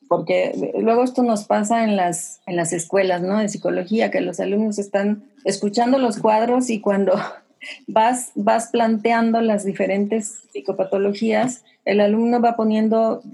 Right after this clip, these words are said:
palomitas, ¿no? Y dice, "Yo tengo eso", pero al día siguiente dice, "Yo también tengo eso", ¿no? <laughs> Entonces, bueno,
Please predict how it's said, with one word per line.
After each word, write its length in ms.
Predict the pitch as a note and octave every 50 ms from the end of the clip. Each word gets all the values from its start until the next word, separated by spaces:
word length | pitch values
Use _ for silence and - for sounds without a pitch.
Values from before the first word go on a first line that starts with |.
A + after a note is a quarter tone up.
| - - -
palomitas, 580 | F#3 F3+ F#3 F#3+ G3+ A3+ B3+ B3 G#3+ F#3 F3 F#3+
¿no? 140 | G3+ A#3 B3
Y 40 |
dice, 280 | A3+ A3+ A3+ A#3+ A#3+ A#3+ A#3
"Yo 200 | G#3+ B3 B3 B3
tengo 280 | B3+ B3+ B3+ B3 A#3+
eso", 280 | A#3+ B3+ C4+ - A#3 F3+
pero 140 | E3+ F3+ F3+
al 80 | F#3 F#3+
día 140 | G3 G#3+ A3
siguiente 440 | - B3 A3+ A3 A3 A3 G#3+ A3+
dice, 200 | A#3 A3 A3 A#3+ A3
"Yo 100 | B3+ C4+
también 280 | C#4 C#4+ C4+ C4+ C#4 -
tengo 280 | C#4 C4+ C4 C4 B3 A#3+
eso", 240 | A#3+ B3 - - - E3+ E3+
¿no? 200 | - - G#3+ -
<laughs> 220 | - - G#3 -
Entonces, 300 | D4 C4+ C4+ D4 D4 - -
bueno, 180 | C#4+ - -